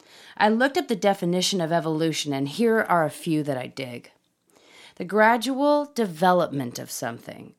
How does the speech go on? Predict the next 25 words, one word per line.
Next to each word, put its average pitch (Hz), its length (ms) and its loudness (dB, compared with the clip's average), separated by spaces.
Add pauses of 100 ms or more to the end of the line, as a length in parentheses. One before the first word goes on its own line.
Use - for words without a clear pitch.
especially 220 540 -2
from 196 260 -4
a 156 40 -4
simple 185 420 -2
to 175 180 -4
a 160 80 0
more 160 300 0
complex 165 760 -4
form. 131 540 -10 (1400)
A - 60 -4
process 262 640 2
of 196 160 -6
change 156 640 0
in 160 180 -4
a 151 60 -2
certain 170 460 -4
direction. 147 600 -4 (1120)
A 196 100 -2
process 220 640 0
of 180 140 -4
continuous 190 880 2
change 143 480 -2
from 143 240 -2
a 135 80 0
lower 185 720 0